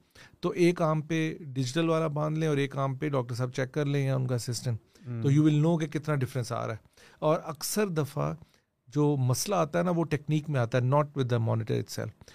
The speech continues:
Speaker 1: اور lastly، اگر آپ گروسلی پوچھنا تھا جی، کون سا والا بھی بہتر ہے، تو، آ، اوائڈ کریں وہ والے بلڈ پریشر کفس جو رسٹ پہ بنتے ہیں۔
Speaker 2: ہوں۔
Speaker 1: آ، وہ بالکل بھی ایڈوائزبل نہیں ہے۔ آ، کا-، جو یہاں آرم پہ، اپر آرم پہ بنتے ہیں، آ، they are much better۔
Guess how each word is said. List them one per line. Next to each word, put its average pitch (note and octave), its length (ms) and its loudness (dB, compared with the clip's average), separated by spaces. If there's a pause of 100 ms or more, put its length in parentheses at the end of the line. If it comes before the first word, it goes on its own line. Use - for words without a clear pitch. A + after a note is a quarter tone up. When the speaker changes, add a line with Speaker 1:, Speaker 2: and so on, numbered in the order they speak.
(140)
Speaker 1:
اور C#3 120 2
lastly، C3+ 560 0 (360)
اگر D#3 220 2
آپ E3 100 4
گروسلی C#3+ 400 -2
پوچھنا D#3+ 220 -4
تھا D#3+ 80 -6
جی، F3 120 -8
کون D#3+ 320 -4
سا F3+ 120 -6
والا F#3 160 -2
بھی D3+ 160 -2
بہتر C#3+ 380 -6
ہے، F3+ 60 -2
تو، E3+ 220 -6 (400)
آ، - 40 -14 (360)
اوائڈ E3+ 500 2
کریں F3 280 0 (100)
وہ E3+ 140 2
والے E3+ 200 2
بلڈ C3+ 360 -4
پریشر C#3+ 240 -4
کفس C#3+ 440 -4
جو D#3 160 0 (440)
رسٹ - 160 2
پہ D#3+ 80 2
بنتے A#2 400 -2
ہیں۔ G2 60 -8 (240)
Speaker 2:
ہوں۔ C3 280 0
Speaker 1:
آ، D3 120 0 (160)
وہ F#3 120 8
بالکل E3 440 4
بھی D#3+ 120 4
ایڈوائزبل B2 500 4
نہیں C3 260 0
ہے۔ C3 80 0 (280)
آ، C3+ 240 0 (120)
کا-، E3+ 220 -4
جو D3 500 0
یہاں D3 280 -2
آرم C#3+ 300 0
پہ، D#3 160 0
اپر C#3+ 280 -2
آرم D3 200 2
پہ D3+ 80 0
بنتے C3+ 340 0
ہیں، E3 140 -2
آ، - 20 -12 (380)
they A#2+ 320 2
are C3 100 6
much A#2 260 -2
better۔ A2+ 180 -10